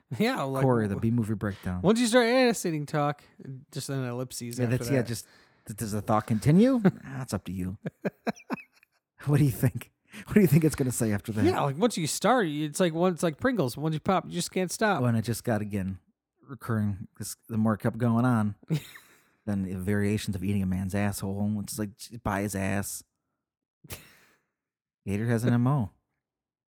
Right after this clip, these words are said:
Speaker 1: I mean, if you're coming out of a toilet, what do you expect?
Speaker 2: Gators like ass.
Speaker 1: Most of the times, uh, you know, the, you know, a lot, uh, a good chunk of the time, people are gonna be sitting on that toilet.
Speaker 2: It's true. Well, like, how many of the sink, and, like, the, uh,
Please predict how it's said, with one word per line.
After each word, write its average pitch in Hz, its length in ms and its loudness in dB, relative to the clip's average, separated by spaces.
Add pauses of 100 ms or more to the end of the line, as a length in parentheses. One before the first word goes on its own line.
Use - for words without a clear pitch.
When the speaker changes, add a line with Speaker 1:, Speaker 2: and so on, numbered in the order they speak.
(420)
Speaker 1:
I 247 40 2
mean, 277 220 6
if 202 100 6
you're 220 80 0
coming 320 260 4
out 220 100 8
of 160 80 4
a 143 40 0
toilet, 156 560 4
what 214 120 2
do 226 60 4
you 180 100 6
expect? - 580 -6 (460)
Speaker 2:
Gators 123 360 0
like 104 180 -2
ass. 98 380 -4
Speaker 1:
Most 170 380 4
of 247 100 0
the - 60 -10
times, 254 520 0 (240)
uh, - 140 -12 (220)
you 208 100 4
know, 160 220 2
the, 165 180 -4 (140)
you 196 180 -6
know, 208 60 0
a - 20 -2
lot, 175 260 -6
uh, 151 120 -8 (760)
a 165 40 -14
good 196 180 -2
chunk 262 220 2
of 226 80 2
the 185 60 -6
time, 254 180 2
people 208 200 0
are 202 40 2
gonna 190 100 0
be 143 80 -2
sitting 208 440 2
on 143 120 2
that 131 160 -2
toilet. 185 380 -4 (380)
Speaker 2:
It's - 140 -8
true. 135 340 -2 (920)
Well, 202 100 0
like, 175 100 2
how 185 120 6
many 190 100 6
of 147 60 6
the 127 60 4
sink, 202 300 4
and, 165 120 6
like, 147 200 4
the, 110 180 4
uh, 85 160 0